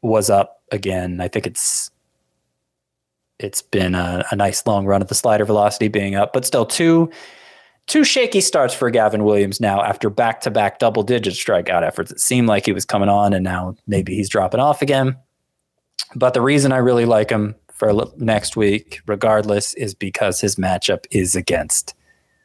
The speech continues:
the Twins, who's are hi-, a historically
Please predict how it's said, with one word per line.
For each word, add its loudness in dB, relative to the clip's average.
the -4
Twins, -4
who's -4
are 2
hi-, -2
a 2
historically 2